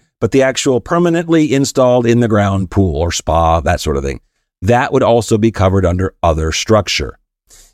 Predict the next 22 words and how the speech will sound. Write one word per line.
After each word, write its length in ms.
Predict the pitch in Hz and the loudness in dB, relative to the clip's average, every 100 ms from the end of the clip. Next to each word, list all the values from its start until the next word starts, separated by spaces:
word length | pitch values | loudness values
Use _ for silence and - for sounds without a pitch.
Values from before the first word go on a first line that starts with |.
| _ | _
Now, 280 | 110 101 - _ _ _ _ | -2 -2 -4 _ _ _ _
this 340 | - 104 240 247 | -16 -2 0 2
one 120 | 269 | 2
is 140 | 202 | 2
missed 340 | 131 156 156 - | 2 0 0 0
a 60 | |
lot. 340 | 95 87 71 - | 0 0 -2 -4
People 400 | 151 151 165 165 | -4 0 2 2
just 280 | 135 143 147 | 0 -2 -2
assume, 440 | - 151 143 143 | -2 0 2 2
"Well, 220 | 127 143 | 2 2
I 240 | 131 131 127 | 2 2 0
have 260 | 98 110 | 0 2
a 80 | 117 | 2
house, 300 | 98 120 160 | 2 0 0
I 100 | 101 | 0
have 120 | 98 | 0
a 60 | 95 | 0
pool, 280 | 98 107 117 | 2 2 4
I 100 | 117 | 2
have 180 | 123 | 0
coverage." 420 | - 196 104 - | 0 0 -2 -4